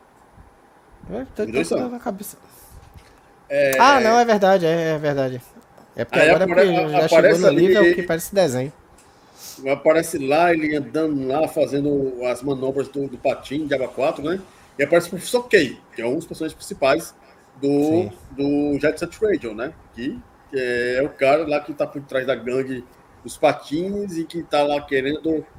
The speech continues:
Speaker 2: livrar a cidade da, da patrulha do, dos policiais. Aí você pega outro jogo, Crazy Taxi. O pessoal vai do pessoal,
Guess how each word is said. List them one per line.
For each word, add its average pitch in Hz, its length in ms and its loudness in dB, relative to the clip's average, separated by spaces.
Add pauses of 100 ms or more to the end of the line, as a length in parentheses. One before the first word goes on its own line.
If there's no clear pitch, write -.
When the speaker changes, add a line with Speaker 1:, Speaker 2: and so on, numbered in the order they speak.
(180)
Speaker 2:
livrar 143 280 0
a 151 40 2
cidade 147 600 -2
da, 143 600 0
da 123 140 -10
patrulha - 400 -10
do, 165 160 -4
dos 147 140 -14
policiais. - 640 -4 (320)
Aí 135 60 0
você - 140 0
pega 208 280 4
outro 202 200 -2
jogo, 151 420 -2
Crazy 202 260 2
Taxi. - 420 -2 (480)
O 156 60 -10
pessoal 233 260 0
vai 240 100 2
do 214 60 -6
pessoal, 196 480 2